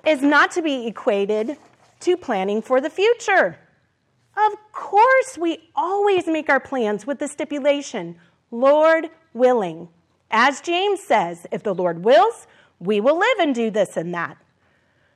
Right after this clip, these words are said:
There is nothing wrong with preparing for the future.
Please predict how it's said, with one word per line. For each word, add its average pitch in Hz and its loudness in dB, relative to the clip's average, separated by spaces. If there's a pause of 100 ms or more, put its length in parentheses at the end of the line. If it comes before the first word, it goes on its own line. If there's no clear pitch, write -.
There 320 4
is 294 0
nothing 330 2
wrong 208 2
with 240 -2
preparing 226 -2
for 269 -6
the 294 -6
future. 302 -2